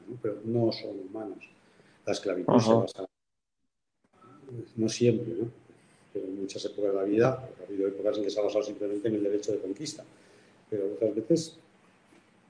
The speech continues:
Speaker 1: la esclavitud se ha basado en que, en que el otro no es humano, es...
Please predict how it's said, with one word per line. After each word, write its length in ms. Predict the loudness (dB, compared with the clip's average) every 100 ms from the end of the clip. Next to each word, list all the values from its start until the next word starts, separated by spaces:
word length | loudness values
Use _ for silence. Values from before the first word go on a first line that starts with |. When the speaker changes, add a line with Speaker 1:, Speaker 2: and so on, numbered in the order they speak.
| _ _ _ -20 -20 _ _ -12 -4
Speaker 1:
la 120 | -2
esclavitud 380 | -2 -6 -6 -8
se 140 | -2
ha 40 | -2
basado 300 | 0 0 2
en 100 | 2
que, 120 | 0
en 440 | -2 -6 -12 -12 -10
que 180 | -8 -4
el 80 |
otro 340 | -4 0 0 0
no 220 | 0 2
es 180 | 2 0
humano, 320 | -8 -14 -12
es... 160 | -14